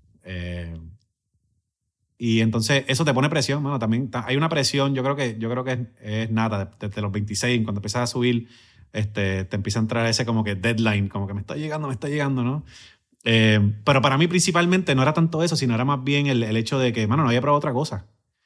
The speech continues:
Entonces me, me mataba la curiosidad de, "Brother, yo no he explorado el mercado,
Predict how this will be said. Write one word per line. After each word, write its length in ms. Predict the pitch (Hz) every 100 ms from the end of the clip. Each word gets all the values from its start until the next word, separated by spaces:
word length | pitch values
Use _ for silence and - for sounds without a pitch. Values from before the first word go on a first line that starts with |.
| _ _ -
Entonces 360 | 110 104 127 120 113
me, 220 | 120 113
me 220 | 104 113 110
mataba 520 | 113 113 127 151 139
la 160 | 131
curiosidad 600 | 107 120 117 110 120 135 143
de, 460 | 113 104 101 95 92
"Brother, 240 | 104 120
yo 80 | 110
no 60 |
he 20 | 104
explorado 300 | 110 110 110
el 60 |
mercado, 760 | 104 95 127 139 127 123 110